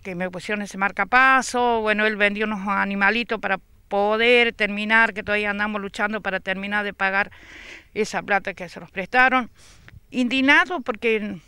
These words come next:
crías animales para los demás. De noche tenemos perro, pero como él dice, "¿Qué voy a salir a la quinta de noche sin, si hay alguien, me pega un tiro, me pega un palo?".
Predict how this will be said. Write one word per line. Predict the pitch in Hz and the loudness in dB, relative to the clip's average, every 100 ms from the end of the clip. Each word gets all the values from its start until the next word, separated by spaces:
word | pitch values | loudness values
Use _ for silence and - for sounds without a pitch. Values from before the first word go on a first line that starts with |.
| _ - | _ -8
crías | 254 269 277 | 0 2 4
animales | 277 254 247 277 311 311 277 - - | 2 2 4 2 2 -4 -8 -14 -6
para | 233 220 | -4 -2
los | 190 | -4
demás. | 175 175 - - - _ - _ _ - _ _ - _ _ _ - | -4 -4 -6 -16 -20 _ -20 _ _ -20 _ _ -20 _ _ _ -4
De | 233 240 | 4 6
noche | 254 330 - 311 330 330 - | 6 4 2 -2 -2 -2 -2
tenemos | 247 269 285 254 | 0 2 2 0
perro, | - 285 208 208 | 4 4 4 -4
pero | 190 220 | -4 -2
como | 240 254 | 0 2
él | 277 | 0
dice, | 247 240 233 | 0 -4 -6
"¿Qué | 202 311 | -4 -4
voy | 320 | -2
a | 294 | -4
salir | - 226 220 262 | 2 2 2 2
a | 269 | 2
la | 226 208 | 2 0
quinta | - 285 294 - 311 311 - - - - | 0 -2 -2 0 -2 -2 -14 -20 -18 -2
de | 240 | 0
noche | 233 285 - 269 | 2 -2 -2 -8
sin, | - 233 220 214 202 | -4 -4 -4 -8 -12
si | 180 - | -8 2
hay | 262 254 | 4 6
alguien, | 262 320 320 320 | 6 4 2 2
me | 254 208 | 0 0
pega | - 233 226 | 4 4 4
un | 208 | -2
tiro, | - 262 262 254 | 2 2 4 4
me | 208 196 | 2 2
pega | 226 226 | 4 4
un | 226 196 | 2 2
palo?". | 202 160 170 | 2 2 -2